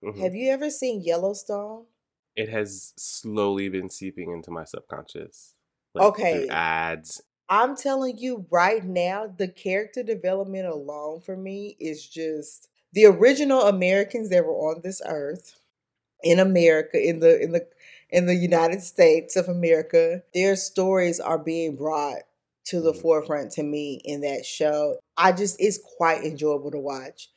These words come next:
Speaker 2: It's all kinds of stuff. Have you would never think cowboys from the twenty-first century would be going through what they're going through, but they are dealing with it, and it's,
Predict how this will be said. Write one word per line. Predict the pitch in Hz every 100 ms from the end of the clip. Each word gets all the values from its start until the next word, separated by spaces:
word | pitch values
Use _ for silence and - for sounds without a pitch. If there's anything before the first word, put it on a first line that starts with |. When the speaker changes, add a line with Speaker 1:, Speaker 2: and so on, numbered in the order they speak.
| _ _ -
Speaker 2:
It's | 262 - -
all | 185 196
kinds | 196 180 175
of | 170
stuff. | 175 180
Have | 180 175
you | 226
would | 233 190
never | 180 190 226
think | 226 196 180
cowboys | - 190 175 165 156 151 143 143
from | - 151
the | 147
twenty-first | 143 170 165 175 190 196 _ _ 170 170 170
century | 175 143 - - 85 - -
would | 143
be | 160
going | 151 156 185
through | - 190
what | 175 190
they're | 185
going | 151 156 160
through, | 165 160 - - _
but | 175 175 180
they | 170 196
are | 196 175 -
dealing | 147 165 175 180 180 160
with | 147 165 165 -
it, | - 156 147 -
and | 165
it's, | 165 156 - -